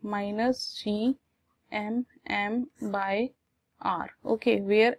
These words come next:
M is the mass of the earth and small m is the, this particle,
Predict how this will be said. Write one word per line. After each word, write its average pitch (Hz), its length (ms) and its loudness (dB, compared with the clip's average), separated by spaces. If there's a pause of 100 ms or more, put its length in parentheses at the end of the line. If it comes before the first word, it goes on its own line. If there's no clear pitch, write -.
M 233 240 2
is 220 220 -2
the 233 180 0
mass 214 380 0
of 220 180 0
the 247 120 4 (100)
earth 247 380 4 (480)
and 220 180 2
small 220 400 4
m 233 220 4
is 214 160 -2
the, 262 260 0 (1300)
this 233 520 4
particle, 208 680 4